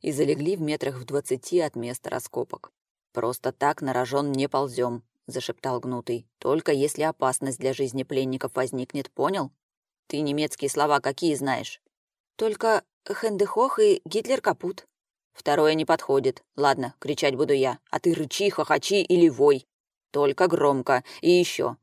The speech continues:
Появился, зарычал на этих гадов и сразу падай на землю, в туман, отползай в другое место. Опять появился, снова на землю. Пусть думают, что нас много».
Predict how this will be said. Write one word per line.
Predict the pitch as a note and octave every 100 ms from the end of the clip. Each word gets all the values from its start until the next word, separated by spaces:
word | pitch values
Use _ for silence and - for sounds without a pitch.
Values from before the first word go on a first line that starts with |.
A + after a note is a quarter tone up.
| - -
Появился, | D#3 D#3+ E3+ F#3 E3+ -
зарычал | - D#3 E3+ G3+ G3+
на | F3+
этих | D#3
гадов | C#3+ D3+ B2+ -
и | -
сразу | - F3 E3
падай | C#3 F3 D#3+ D#3
на | D3+
землю, | C3+ C#3 C3
в | -
туман, | F#3 E3 C3+ A#2+
отползай | - F3+ F3 D#3 E3+
в | D3+
другое | E3+ D3 E3+
место. | E3 D3 - B2 -
Опять | E3 G3+ F3
появился, | D#3 E3+ F3 G#3+ F#3+ D3 - -
снова | - G#3 F3+
на | E3 D3+
землю. | C3+ B2 C#3 - -
Пусть | F#3+ C3
думают, | G#3 F3 C3
что | -
нас | C3+ C#3 -
много». | D#3+ B2+ -